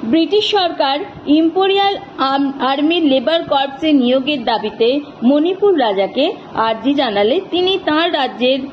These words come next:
দু হাজার জন কুকিকে লেবার কর্পসে তালিকাভুক্ত করার প্রতিশ্রুতি দেন।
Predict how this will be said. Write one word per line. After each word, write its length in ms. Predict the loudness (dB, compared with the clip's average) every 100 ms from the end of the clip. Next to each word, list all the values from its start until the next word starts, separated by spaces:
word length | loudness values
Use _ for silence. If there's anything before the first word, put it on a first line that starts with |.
| -14 -4
দু 120 | 0
হাজার 600 | 0 0 -2 0 -2 0
জন 220 | 0 0 0
কুকিকে 600 | -2 -6 -4 0 0 0 -6 -4
লেবার 440 | 0 2 2 0 0
কর্পসে 520 | 0 0 -2 -2 -2 -2
তালিকাভুক্ত 680 | -2 -2 0 -2 -2 -2 -2
করার 380 | -2 0 0 0 -4 -6
প্রতিশ্রুতি 600 | -4 -2 -2 -2 -4 -2
দেন। 200 | -2 -2